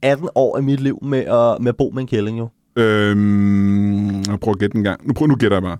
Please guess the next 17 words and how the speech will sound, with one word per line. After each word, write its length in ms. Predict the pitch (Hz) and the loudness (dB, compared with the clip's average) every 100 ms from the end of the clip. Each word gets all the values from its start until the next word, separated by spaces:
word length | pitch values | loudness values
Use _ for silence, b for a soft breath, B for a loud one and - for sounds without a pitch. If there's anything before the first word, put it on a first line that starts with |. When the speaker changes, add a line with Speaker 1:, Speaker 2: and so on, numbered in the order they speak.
| - | -2
Speaker 1:
Ja. 100 | 127 151 B - | -2 -2 B -4
Speaker 2:
Og 80 | 110 | 0
det 20 | |
er 40 | |
din 80 | 131 | 4
mor, 120 | 147 | 4
du 60 | 196 | 2
snakker? 220 | 98 95 - - | -2 -6 -10 -6
Speaker 1:
Ja. 100 | 101 - 117 | -6 -2 -4
Speaker 2:
Ja. 100 | 104 - _ | -4 -6 _
Speaker 1:
Ja. 100 | 120 127 - | -4 -4 -8
Speaker 2:
Ja. 60 | 95 _ _ _ _ _ _ _ - | -12 _ _ _ _ _ _ _ -6
Speaker 1:
Hun 100 | 117 | -4
er 20 | |
lille 140 | 120 131 | -2 0
Charlotte. 380 | 113 95 110 139 _ | 0 0 -4 -10 _
Speaker 2:
Ja. 80 | 123 | -6